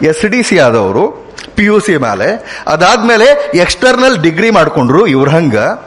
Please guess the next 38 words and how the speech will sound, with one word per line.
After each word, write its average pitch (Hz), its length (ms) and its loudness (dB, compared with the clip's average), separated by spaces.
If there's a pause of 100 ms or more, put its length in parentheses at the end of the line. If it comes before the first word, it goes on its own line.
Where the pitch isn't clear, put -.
(360)
ಎಕ್ಸ್ಟರ್ನಲ್ 254 1000 2
ಬಿ 165 100 0
ಎಡ್ 214 240 2
ಮಾಡ್ಕೊಂಡ್ರು, 180 560 0
ಕರೆಸ್ಪಾಂಡೆನ್ಸ್, 185 1080 -2
ಎಕ್ಸ್ಟರ್ನಲ್ 247 540 0
ಎಂ 170 160 0
ಎ 208 60 2
ಮಾಡ್ಕೊಂಡ್ರು. 143 680 0 (680)
ಎಸ್ 185 240 0
ಡಿ 285 60 2
ಎ 262 160 4
ಇದ್ದವರು 233 280 2
ಎಫ್ 156 280 0
ಡಿ 247 80 0
ಎ 233 100 2
ಆದ್ರು, 139 460 0 (240)
ಎಫ್ 196 240 0
ಡಿ 277 80 0
ಎ 262 60 2
ಆದ್ಮೇಲೆ 214 760 0 (100)
ಎ-, 170 280 0
ಆ, 156 300 2
ಒಂದು 151 360 -2
ಸ್ಟೇಟ್ 294 340 -2
ಅಕೌಂಟ್ 254 280 0
ಸರ್ವಿಸ್ 202 360 -2
ನಲ್ಲಿ 185 160 0
ಅಸಿಸ್ಟೆಂಟ್ 233 420 -4
ಕಂಟ್ರೋಲರ್ 196 400 0
ಸ್ಟೇಟ್ 185 240 -4
ಅಕೌಂಟ್ಸ್ 143 260 -6
ಕ್ಲಾಸ್ 185 280 0
ಒನ್ 262 140 0
ಪೋಸ್ಟ್ 208 280 0
ಅದು, 127 180 0 (180)
ಅದು 208 240 2
ಆದ್ರು, 170 340 2